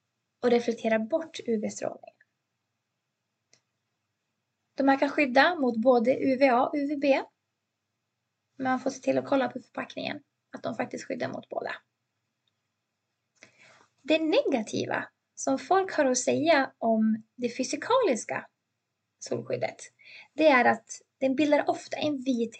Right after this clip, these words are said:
hinna på huden. Och då folk inte tycker att det är speciellt snyggt,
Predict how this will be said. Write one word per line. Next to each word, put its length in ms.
hinna 320
på 120
huden. 500
Och 120
då 120
folk 260
inte 140
tycker 200
att 60
det 60
är 40
speciellt 420
snyggt, 600